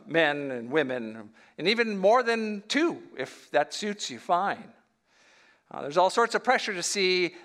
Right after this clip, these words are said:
that idea of a quaint marriage that lasts for decades between one man and one woman as a relic of the past, something we need to do away with.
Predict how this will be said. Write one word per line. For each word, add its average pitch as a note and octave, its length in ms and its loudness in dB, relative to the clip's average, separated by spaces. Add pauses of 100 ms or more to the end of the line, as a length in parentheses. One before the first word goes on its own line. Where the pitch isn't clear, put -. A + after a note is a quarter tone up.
that G3 220 4
idea F#3+ 440 4
of E3 100 2
a D#3 60 2
quaint A#3 360 0
marriage G3+ 600 2
that D3 200 -4 (140)
lasts E3 340 4
for E3+ 140 -6
decades D#3+ 520 0
between D3+ 320 -8
one E3+ 160 4
man E3+ 220 4
and E3 100 -2
one D#3 220 2
woman F3 380 2
as D3+ 320 0 (260)
a C3+ 80 2
relic G#3 240 4
of F#3 80 -4
the D#3 80 -6
past, - 720 -2 (380)
something D#3+ 380 -2
we D#3 100 -4
need D3+ 160 -6
to C#3+ 80 -8
do C#3+ 560 -6
away B2+ 300 0
with. G2 280 -8